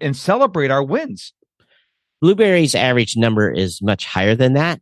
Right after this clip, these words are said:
Speaker 2: but it's because we have a little different strategy on how we want creators to build their shows.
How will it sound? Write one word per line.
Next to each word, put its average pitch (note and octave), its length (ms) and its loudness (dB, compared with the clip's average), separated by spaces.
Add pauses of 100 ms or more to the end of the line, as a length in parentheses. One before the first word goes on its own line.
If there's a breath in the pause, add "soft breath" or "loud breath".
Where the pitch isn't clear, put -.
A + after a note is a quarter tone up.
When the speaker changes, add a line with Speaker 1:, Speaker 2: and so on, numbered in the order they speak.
(140)
Speaker 2:
but A2+ 80 -2
it's G2 160 -4
because G2 320 -4
we A2 80 2
have G#2 120 0
a G2+ 40 2
little G#2 180 2
different G#2 320 -2
strategy G2 680 -2
on F#2 180 -2
how F#2+ 320 -2
we F#2 420 -2
want F#2+ 360 -2
creators F#2 540 -2
to E2+ 600 -2 (160)
build G2+ 220 0
their F2 100 0
shows. B2 500 -2